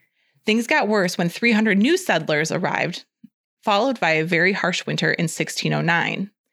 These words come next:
Some people began to eat their own boots even, while others chose to eat their neighbors.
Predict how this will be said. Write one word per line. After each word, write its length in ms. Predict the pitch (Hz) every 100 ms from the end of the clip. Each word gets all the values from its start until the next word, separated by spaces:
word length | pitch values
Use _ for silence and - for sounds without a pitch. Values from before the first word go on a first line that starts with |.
| _ _ _ _ _ _
Some 260 | - 269 339
people 280 | 311 277
began 400 | 214 185 160 160
to 120 | 165 -
eat 200 | 185 170
their 140 | 165
own 200 | 160 160
boots 300 | 180 165 -
even, 440 | - - - 196 202
while 180 | - -
others 280 | 185 196 202
chose 280 | - 160 -
to 80 | -
eat 160 | 170
their 120 | 190 185
neighbors. 680 | 165 - - 170 - -